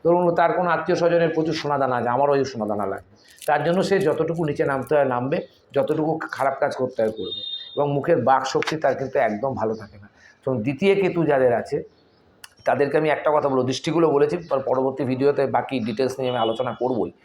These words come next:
আমি যখন আলোচনা করছি, আমি একদম ওই পোস্টমর্টমের মতো করবো, কেটে ছিঁড়ে দেবো, ছিঁড়ে দিয়ে আবার সুন্দর করে সেলাই করে দেবো, কোনো পেস্টিং টেস্টিংয়ের দাগ থাকবে না।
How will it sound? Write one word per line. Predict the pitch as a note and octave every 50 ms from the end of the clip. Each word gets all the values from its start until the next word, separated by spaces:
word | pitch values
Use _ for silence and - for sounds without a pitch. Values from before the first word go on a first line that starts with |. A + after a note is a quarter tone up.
| _ - - _ -
আমি | - B2 C#3 C#3+
যখন | D3+ D#3 E3+ D#3+
আলোচনা | C#3+ C#3 D3 D3 D#3+ D#3+ D#3+
করছি, | D#3+ E3 E3 E3 -
আমি | D#3+ D3 D3
একদম | C#3+ C#3 D#3
ওই | D3 C#3+
পোস্টমর্টমের | C#3+ - C#3 - - C#3+ C#3+ C3+ C3 C3 B2+
মতো | A#2 B2
করবো, | A2 - A2 G2 G2 G2 - - _ - _ _ -
কেটে | - D3 D3 E3 D#3 D#3
ছিঁড়ে | - D#3+ D#3 D#3+
দেবো, | E3 F3 F3 G3+ A3 - - - - _ _ -
ছিঁড়ে | - C#3+ C#3 D3
দিয়ে | D3 D3+ C#3+
আবার | C#3 C#3+ C3+
সুন্দর | - - C#3 C#3+ D3 D#3 D#3 D#3
করে | D3+ D3 C3+
সেলাই | A#2+ - A#2 A2 A2+
করে | A2+ A2+ G#2+
দেবো, | G2+ G#2 G#2+ A2
কোনো | A2 - C3+ C3
পেস্টিং | A2 - C#3 B2+ B2+ - C#3 B2
টেস্টিংয়ের | B2+ B2 B2+ - C3 A#2+ A2+ G#2+
দাগ | A2+ G#2+ - -
থাকবে | A2 G#2+ G2 G#2
না। | G#2